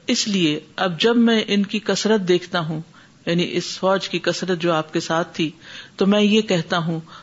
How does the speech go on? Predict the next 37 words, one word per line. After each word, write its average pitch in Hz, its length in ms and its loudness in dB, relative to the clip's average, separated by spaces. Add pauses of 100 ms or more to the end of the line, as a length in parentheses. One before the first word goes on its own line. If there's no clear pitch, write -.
(140)
'اللہم 214 840 4
بک 208 220 0
احاول 170 840 0 (580)
و 190 160 2
بک 208 280 0 (240)
اصاول 160 680 0 (480)
و 208 120 2
بک 202 280 0 (180)
اقاتل'، 160 640 -2 (460)
اے 180 60 0
اللہ 185 280 4
میں 208 140 4
تیری 220 360 2
ہی 240 60 4
مدد 185 320 2
سے 180 240 0
حیلہ 175 200 2
کرتا 156 360 -4
ہوں، 151 120 -6 (560)
تیری 254 240 6
ہی 285 100 6
مدد 220 320 4
سے 226 200 -2
حملہ 196 220 4
کرتا 170 380 -2
ہوں، 175 100 -4 (360)
تیری 208 220 4
ہی 202 80 4
مدد 175 300 2
سے 202 120 -4
لڑائی 170 300 0
کرتا 156 360 -10
ہوں۔ 175 160 -12 (1120)
یعنی 170 320 0
فوج 202 420 2
کی 190 120 -6
کثرت 220 460 0